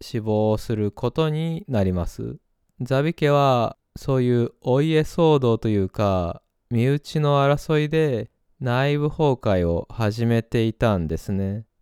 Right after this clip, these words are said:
三男のドズルはホワイトベースやガンダムとの戦いにより戦死することになり、ザビ家兄弟の中で最後に残ったのは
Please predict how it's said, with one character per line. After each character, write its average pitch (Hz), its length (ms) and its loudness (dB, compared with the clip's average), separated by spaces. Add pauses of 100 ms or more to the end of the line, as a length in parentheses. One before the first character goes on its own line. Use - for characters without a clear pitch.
(280)
三 156 420 2
男 175 200 2
の 151 100 2
ド 151 160 4
ズ 147 140 2
ル 143 120 4
は 135 440 2
ホ 139 180 -2
ワ 139 140 4
イ 139 80 2
ト 143 160 0
ベ 139 220 4
ー 123 40 2
ス - 180 -8
や 139 420 2 (140)
ガ 135 200 2
ン 117 80 2
ダ 104 120 4
ム 98 120 2
と 156 140 2
の 110 220 0
戦 123 440 0
い 120 60 0
に 120 100 -2
よ 120 140 -2
り 135 360 -4 (220)
戦 113 340 -2
死 120 200 -4
す 127 200 -4
る 135 280 0
こ 139 140 -2
と 131 160 2
に 113 100 0
な 110 140 0
り、 117 280 -4 (300)
ザ 123 200 -2
ビ 147 160 -4
家 147 200 0
兄 - 140 -2
弟 151 380 4
の 139 120 0
中 143 260 0
で 143 160 0
最 165 320 0
後 151 140 2
に 147 60 0
残 151 240 0
っ - 100 -8
た 160 140 -2
の 165 140 -2
は 165 280 -2